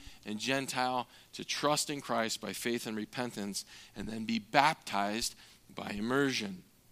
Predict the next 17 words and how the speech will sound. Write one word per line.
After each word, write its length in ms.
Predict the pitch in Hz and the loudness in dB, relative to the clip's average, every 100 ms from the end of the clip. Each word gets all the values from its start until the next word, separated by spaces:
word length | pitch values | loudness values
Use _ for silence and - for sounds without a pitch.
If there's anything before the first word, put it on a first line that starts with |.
| - - - - - - | -20 -20 -20 -20 -20 -12
We 140 | 104 | -4
see 340 | 107 - 117 110 | 2 2 4 0
examples 500 | 98 113 113 110 107 | 0 -2 -2 -4 -6
of 120 | 101 | -4
this 380 | 110 113 - - | -2 0 0 -2
in 220 | 107 101 - | -4 -6 -4
Acts 500 | 107 110 - - - - - - | -4 -4 -2 -4 -4 -12 -16 -12
two 200 | - 127 | -4 -4
thirty-six 640 | - 117 104 - 135 - | -2 -4 -2 -2 -2 -2
and 120 | 123 117 | -4 -2
following, 440 | 123 123 123 117 | 0 2 0 -4
and 120 | 98 | -4
Acts 320 | 104 110 - - | -2 -2 -2 -2
eight 220 | 110 - | -4 -4
twelve 400 | - 123 131 131 | 2 4 4 2
and 140 | 120 | -4
following, 480 | - 120 123 127 123 | -2 0 2 0 -4